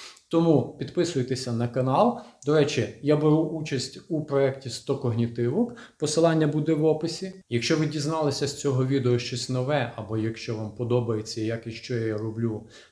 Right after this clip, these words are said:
підписуйтеся на канал. Будь-яка активність під цим відео, навіть дизлайк, допоможуть в його просуванні. Але найголовніше, я поки не маю грошей на рекламу,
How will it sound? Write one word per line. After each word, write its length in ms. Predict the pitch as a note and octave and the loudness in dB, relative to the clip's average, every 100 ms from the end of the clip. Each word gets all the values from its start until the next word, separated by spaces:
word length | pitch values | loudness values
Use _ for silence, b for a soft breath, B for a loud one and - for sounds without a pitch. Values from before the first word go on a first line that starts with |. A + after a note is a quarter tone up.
| - | -14
підписуйтеся 760 | B2 D3 C#3 A#2+ A#2 - A#2 | -8 -6 -4 -6 -6 -8 -6
на 120 | A2+ | -6
канал. 600 | A#2 A#2 G#2+ A#2+ G3 - b b - | -4 -4 -2 -4 -4 -10 b b -6
Будь-яка 480 | C3+ C3+ C3+ C#3 - | -2 0 0 -2 -2
активність 680 | C#3 - D#3+ D3+ B2+ G#2+ - | -6 -6 -2 0 0 -2 -8
під 160 | A#2+ - | -10 -4
цим 240 | B2 A2+ | -2 -2
відео, 380 | B2 B2 G#2+ G#2 | -2 -4 -4 -8
навіть 320 | G#2 G#2+ G#2 | -8 -10 -4
дизлайк, 520 | A#2+ A#2 B2 A#2+ G#2 - _ | -2 -2 -2 -4 -4 -8 _
допоможуть 640 | A#2+ A#2 C3 B2 B2 A2+ | -8 -2 0 0 -2 -4
в 20 | A#2+ | -2
його 300 | A#2 A#2 A#2 | 0 0 -2
просуванні. 840 | A#2 A2+ B2 A2 G#2+ A#2+ E3 G#3 - b b b b | -8 -6 -6 -4 -4 -4 -4 -6 -14 b b b b
Але 680 | - B2+ C3+ C#3 B2+ A#2+ - _ _ C3+ | 2 4 4 4 2 -2 -12 _ _ -2
найголовніше, 840 | C3+ A#2 B2+ B2+ E3 G#3 - B2+ | 0 2 0 2 2 0 0 -2
я 160 | A2+ B2 | -2 -2
поки 280 | C#3+ - | -2 -2
не 120 | C#3+ C#3+ | 0 2
маю 300 | D3+ B2+ A2 | 2 2 0
грошей 420 | A2+ A#2+ - A2+ | -4 -6 -6 -6
на 160 | A2 | -6
рекламу, 640 | A2 A#2+ D#3+ G#3 G#3+ C3 G2 | -6 -6 -4 -2 -2 -4 -8